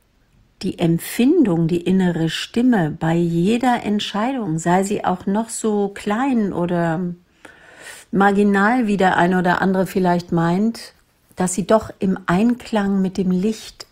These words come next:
sozusagen getroffen werden kann. Ja, und wir sprechen heute über eine Untugend, die sehr weit verbreitet ist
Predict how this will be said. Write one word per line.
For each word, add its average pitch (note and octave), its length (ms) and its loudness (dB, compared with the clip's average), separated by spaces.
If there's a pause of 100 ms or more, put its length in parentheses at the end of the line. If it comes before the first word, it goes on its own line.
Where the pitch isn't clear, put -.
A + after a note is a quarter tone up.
sozusagen D3+ 1080 -4
getroffen - 560 -10
werden - 320 -14
kann. - 160 -18 (360)
Ja, G#3+ 120 4 (800)
und G#3 140 4
wir C#4 120 6
sprechen C#4 420 4
heute B3+ 280 4
über G3+ 380 2
eine F3+ 540 2 (400)
Untugend, B3 920 0 (380)
die G#3 280 -2 (100)
sehr F#3+ 800 2
weit F3 540 0
verbreitet - 840 -4
ist - 480 -12